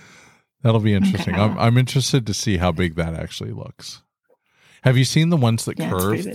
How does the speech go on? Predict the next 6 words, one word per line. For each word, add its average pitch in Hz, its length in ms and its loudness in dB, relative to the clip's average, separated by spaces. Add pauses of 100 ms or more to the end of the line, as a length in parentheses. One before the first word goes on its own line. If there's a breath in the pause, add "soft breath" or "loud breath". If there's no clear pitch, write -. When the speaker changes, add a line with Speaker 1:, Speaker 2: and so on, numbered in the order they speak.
Speaker 2:
big. - 80 -16
Speaker 1:
c-, - 60 -20 (100)
screens 104 420 -4
that - 120 -12
curve? 92 480 -6 (1600)
Speaker 2:
Mm-hmm. 180 300 4